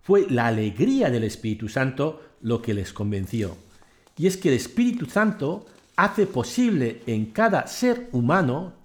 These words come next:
que lo acoge el gozo de sentirse hijo de Dios, de hacer suya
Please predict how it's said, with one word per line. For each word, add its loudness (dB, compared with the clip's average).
que -2
lo 0
acoge -2
el 4
gozo 2
de 0
sentirse -2
hijo -2
de 0
Dios, -2
de -2
hacer 0
suya 0